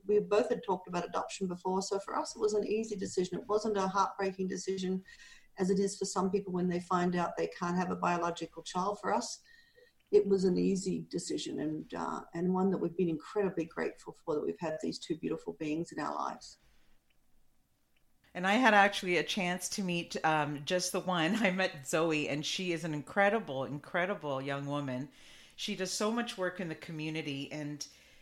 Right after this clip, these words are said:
Speaker 2: and I would love to meet, um, your other daughter. That would be, maybe the next time we come down, we could all, <laughs> we could all have a little bit of a conversation together.
Speaker 1: That would be lovely.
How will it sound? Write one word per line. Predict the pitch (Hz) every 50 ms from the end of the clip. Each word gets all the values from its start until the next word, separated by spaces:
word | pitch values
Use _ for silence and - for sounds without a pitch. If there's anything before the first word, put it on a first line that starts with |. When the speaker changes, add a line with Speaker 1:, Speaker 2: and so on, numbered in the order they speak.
| - - -
Speaker 2:
and | 165 165
I | 165
would | 160 170 160
love | 160 175 175 202 196 -
to | - - 196
meet, | 175 170 170 127 139 139 - - -
um, | 185 156 143 139 131 127 135 135 - - - -
your | - 165 165 160
other | 131 160 165 180 185 175
daughter. | - 139 131 131 127 135 147
That | 143 143 127 127
would | 165 160 143
be, | 156 151 139 131 135 135 131 - - - - - - - - - - _ - - -
maybe | 151 165 170 170 170
the | 156 175
next | 170 170 175 - - -
time | 202 180 180 185
we | 170 165
come | - 233 185 170
down, | 175 165 160 190 185 196
we | 175 202
could | - - 170
all, | 165 175 175 220 233 - - - - - _ _ _ _ _ _
<laughs> | _ _ _ _ _ _ _ - - - - -
we | - 185
could | - - 196
all | 160 165 160 165
have | - - 202 175 156
a | 165
little | 165 170 170 165
bit | 165 165 160
of | 156 139
a | -
conversation | - 165 151 151 151 156 147 160 160 160 160 156 160 165
together. | 156 165 139 151 143 139 151 156 - - - - - - - -
Speaker 1:
That | - 220
would | 214 208 202
be | 202
lovely. | 190 190 185 175 175 - - - -